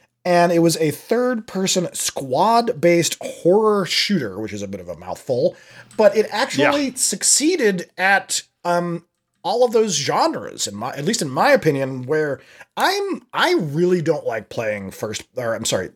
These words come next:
Speaker 1: third person games. I do not like staring at my avatar's back. I do not like
Speaker 2: <laughs>
Speaker 1: having to shoot with my avatar. Um, I, and e-, even though,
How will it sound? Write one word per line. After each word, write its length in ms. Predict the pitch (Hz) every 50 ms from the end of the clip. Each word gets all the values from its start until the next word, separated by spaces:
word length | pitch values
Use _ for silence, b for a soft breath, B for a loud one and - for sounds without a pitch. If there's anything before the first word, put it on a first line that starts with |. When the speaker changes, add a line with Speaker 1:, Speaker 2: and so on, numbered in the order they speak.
| _
Speaker 1:
third 300 | _ - 165 143 151 156
person 300 | - 165 165 156 - 151
games. 340 | 139 147 139 139 139 131 -
I 100 | - 127
do 160 | 139 127 127
not 240 | 131 131 139 143 151
like 160 | 135 131 135
staring 380 | - - - 127 120 120 120 120
at 40 | 117
my 140 | 113 110 107
avatar's 460 | 113 113 110 107 - 107 107 104 -
back. 480 | - - 117 110 110 113 - - - B B B B B B
I 80 | B 147
do 80 | 143
not 220 | 143 147 143 143 127
like 220 | 131 131 123 120
Speaker 2:
<laughs> 120 | 127 123
Speaker 1:
having 440 | - 170 175 170 165 160 165 160 156
to 200 | 151 160 156 135
shoot 540 | 120 - - - - 180 185 185 170 - - - _
with 320 | - 143 127 156 160 156
my 200 | 160 160 156 151
avatar. 800 | - 135 139 135 135 131 - - 127 123 120 113 113 117 113 - b b b b b b b b -
Um, 460 | - 135 127 123 120 120 117 110 107 - _ _ -
I, 200 | - 165 160 147 - -
and 440 | 180 170 170 165 165 165 160 131 - _ _
e-, 200 | 196 208 233 226 -
even 500 | 196 220 240 247 233 220 208 185 175 156
though, 460 | 165 180 180 175 165 156 147 143